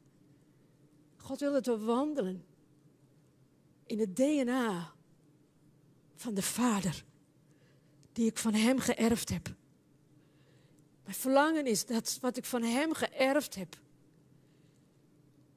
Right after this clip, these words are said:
dat noemen we ook vruchten van de geest. Dus die goedheid, die langmoedigheid, die liefde. Ik erf het, maar ik wil het ook zo graag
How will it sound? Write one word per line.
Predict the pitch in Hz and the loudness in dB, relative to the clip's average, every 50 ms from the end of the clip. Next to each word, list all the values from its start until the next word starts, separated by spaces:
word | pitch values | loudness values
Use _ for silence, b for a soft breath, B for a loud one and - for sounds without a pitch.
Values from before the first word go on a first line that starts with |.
| _ _ _ | _ _ _
dat | - - _ | -20 -20 _
noemen | - 233 233 233 220 | -10 -8 -4 0 2
we | 220 | 2
ook | 214 208 - | 2 2 0
vruchten | - - - 220 226 202 - - 226 | -6 -6 -2 -2 -2 -2 -2 -6 -6
van | - 220 208 | -6 -4 -4
de | 202 196 | -4 -4
geest. | 175 - - 247 208 165 - - - - - _ _ _ _ _ _ _ - _ _ _ _ _ _ | -6 -6 -8 -8 -8 -8 -8 -10 -12 -14 -20 _ _ _ _ _ _ _ -20 _ _ _ _ _ _
Dus | - - - | -20 -16 -12
die | - 220 | -10 -8
goedheid, | - - - 294 302 - - 254 233 220 202 185 175 156 | -6 -4 0 0 0 0 -2 -6 -6 -4 -4 -4 -4 -4
die | 208 220 | -4 -4
langmoedigheid, | 233 247 247 240 240 240 226 254 294 302 294 - 233 208 196 175 - - - b b b b b b b b b b b b b b b | -2 -2 -4 -4 -4 -2 0 0 0 0 -2 -4 -6 -8 -8 -10 -12 -16 -18 b b b b b b b b b b b b b b b
die | b 277 240 226 | b -4 -2 -2
liefde. | 254 247 262 269 277 220 202 196 190 175 160 - _ _ _ _ _ _ _ _ _ _ _ _ _ _ _ _ _ - _ _ _ _ _ - | 0 2 2 2 2 0 -2 -4 -6 -6 -6 -12 _ _ _ _ _ _ _ _ _ _ _ _ _ _ _ _ _ -20 _ _ _ _ _ -20
Ik | - - | -16 -12
erf | - - - - 269 285 330 339 311 247 | -12 -8 -2 0 2 2 2 2 0 -2
het, | 208 180 - - - - - - _ - _ - _ _ _ | -2 -2 -2 -4 -6 -8 -12 -20 _ -20 _ -20 _ _ _
maar | - 220 190 | -14 -10 -10
ik | 226 - | -4 0
wil | 254 269 | 2 4
het | 269 262 - | 4 2 2
ook | 208 269 294 294 - | 0 0 0 -2 -2
zo | - - - - 320 330 | -6 -4 -2 0 0 0
graag | 269 - 269 277 277 240 190 185 170 - - | 0 0 -2 -2 0 0 -2 -4 -6 -10 -16